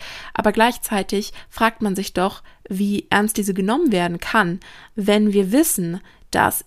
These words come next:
die Menschen, die womöglich eine geringe Bildung haben, womöglich auch nur wenig Deutsch sprechen, womöglich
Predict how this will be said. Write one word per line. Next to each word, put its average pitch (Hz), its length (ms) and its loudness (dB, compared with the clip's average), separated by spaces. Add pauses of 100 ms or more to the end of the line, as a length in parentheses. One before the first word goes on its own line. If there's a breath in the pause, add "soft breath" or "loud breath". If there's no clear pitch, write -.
die 240 100 0
Menschen, 202 640 0
die 202 240 -4
womöglich 196 840 0 (220 soft breath)
eine 208 200 2
geringe 202 280 2
Bildung 214 460 2
haben, 180 420 -4 (220 loud breath)
womöglich 226 760 4 (160 loud breath)
auch 220 220 0
nur 214 160 2
wenig 196 300 0
Deutsch 247 260 -2
sprechen, 202 480 -6 (260 loud breath)
womöglich 208 760 4